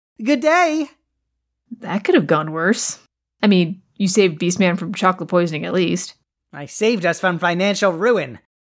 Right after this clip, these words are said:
Speaker 1: Saving Beastman was collateral. That was not any kind of good deed. That was pragmatism. Ruthless pragmatism. How dare you patronize me with that zap of the power of Grayskull?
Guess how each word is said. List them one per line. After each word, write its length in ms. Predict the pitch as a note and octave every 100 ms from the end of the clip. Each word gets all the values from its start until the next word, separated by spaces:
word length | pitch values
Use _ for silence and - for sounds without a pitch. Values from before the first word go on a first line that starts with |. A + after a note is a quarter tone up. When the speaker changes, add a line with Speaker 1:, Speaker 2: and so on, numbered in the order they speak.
| _
Speaker 1:
Saving 440 | - E3 D#3+ D3+
Beastman 540 | C3+ G#3 - F3 D#3+ D3
was 340 | C#3+ C3 - - - _ _ _ _ _ _
collateral. 640 | F3 G3 F#3+ D#3 C#3+ C3 - _ - - - - - - - - - - -
That 220 | G#3 F3
was 160 | G#3
not 200 | A3 A#3 B3
any 260 | C#4+ F#4
kind 240 | A#3+ A3 F#3+
of 120 | D3+
good 200 | G3+ D#3
deed. 300 | F3 C3 - _ _ _
That 180 | A#3+ D#4+
was 160 | F4 -
pragmatism. 960 | - E4+ E4+ C4+ D4 C4 A#3 F3+ B2 - _ -
Ruthless 680 | F#3+ F#4 - A3+ G3+ - -
pragmatism. 720 | - G#3 E3 E3 E3+ C#3+ C3 A2 - - - - - - - - - - - - - - - - - -
How 300 | C#4+ G#4 G#4
dare 300 | - F4+ F#4
you 140 | D4+ A#3+
patronize 520 | G3+ G3+ G3+ F#3+ E3+
me 100 | F#3+
with 120 | F3+
that 200 | G3 D#3+
zap 240 | C3+ F#3+ E3+
of 120 | F3+
the 80 | F3+
power 320 | F#3+ F#3 E3+
of 100 | D3+
Grayskull? 640 | F#3 E3 - F3+ B2+